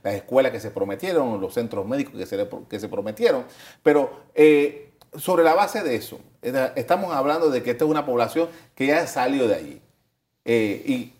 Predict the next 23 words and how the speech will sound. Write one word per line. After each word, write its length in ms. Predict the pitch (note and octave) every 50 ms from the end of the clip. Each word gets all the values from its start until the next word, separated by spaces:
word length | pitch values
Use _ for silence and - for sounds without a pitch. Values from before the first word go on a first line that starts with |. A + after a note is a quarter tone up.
| _ _
usted 240 | _ G#2 G2 - B2
dice, 240 | C#3 C#3+ - - F#2+
efectivamente, 640 | - - - F2+ - F#3+ F#3+ - - G3+ - -
y 40 | -
tienes 200 | - A2 A2 -
toda 160 | - - -
la 80 | A2+ A2+
razón, 400 | - A#2+ A#2 - - E3 D#3 D3+
que 180 | - B2+ B2 -
eso 180 | C#3+ C#3 - D3
necesita 420 | C3+ A#2 A2+ A2+ C3 C3+ - B2+
vida, 260 | E3+ G#3 F3 C3 A2
necesita 400 | G#2+ G#2 A#2 B2 - - A#2+ A#2
gente. 400 | G2+ G2 F2+ D#2 - - - - _ _ _ _ _ _ _ _ _ _ _
Pero 160 | - A2+ A#2 B2+
no 60 | F3
hay 80 | G#3+
ningún 280 | F#3+ D#3+ D#3+ E3 C#3+ A#2
plan 220 | E3+ G#3+ A3 -
para 200 | - A2+ G#2+ A2
eso, 280 | G#2 - - - - - _ _ _ _ _ _ _ _ _ _ _ _ _ _ _
hasta 240 | - - - - A2+
ahora. 220 | F3 A3+ B3+ -